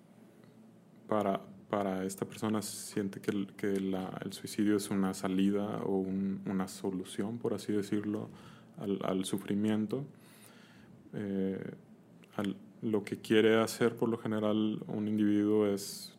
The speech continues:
terminar el, el sufrimiento, ¿no? Pero lamentablemente en esa, en ese intento de, de solución o de mitigar eso, se lleva todo lo demás, o sea, todo,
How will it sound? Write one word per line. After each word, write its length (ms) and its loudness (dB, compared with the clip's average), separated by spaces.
terminar 400 2
el, 160 2
el 160 -2
sufrimiento, 760 -4
¿no? 280 -4
Pero 340 0
lamentablemente 1000 4
en 160 0
esa, 720 0
en 120 0
ese 200 -4
intento 720 2
de, 200 -2
de 220 -4
solución 720 0
o 280 -2
de 300 -2
mitigar 640 2
eso, 400 -2
se 180 -4
lleva 240 2
todo 220 -2
lo 140 -4
demás, 400 -4
o 40 -20
sea, 120 -8
todo, 280 -8